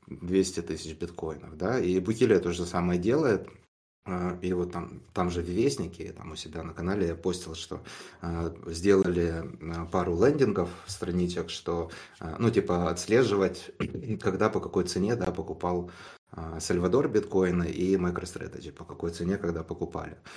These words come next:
Но вот все эти знания, они основываются, ну, то есть знания общественности, я имею в виду, в факте покупки основываются, по сути, на, а, твитах, да, двух <laughs> человек, типа, а там, ну, а, Сальвадор чуть поменьше, по-моему, конечно, а, MicroStrategy побольше купила.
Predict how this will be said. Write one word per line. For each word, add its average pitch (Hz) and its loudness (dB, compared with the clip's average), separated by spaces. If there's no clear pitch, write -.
Но 107 4
вот 92 0
все - 6
эти 98 4
знания, 120 4
они 95 2
основываются, 98 4
ну, 107 2
то 90 0
есть 85 0
знания 90 0
общественности, - -6
я 82 -10
имею 82 -10
в - -10
виду, 78 -8
в - -6
факте 87 -2
покупки 101 -2
основываются, 95 2
по 80 -6
сути, 101 -2
на, 87 -2
а, 85 -4
твитах, 98 0
да, 92 2
двух 90 -2
<laughs> - -8
человек, 113 6
типа, 85 0
а 87 0
там, 98 0
ну, 90 -2
а, 82 -2
Сальвадор 87 2
чуть - -10
поменьше, 135 0
по-моему, 87 -2
конечно, 82 -8
а, 80 -6
MicroStrategy 85 -4
побольше 92 -2
купила. 80 -6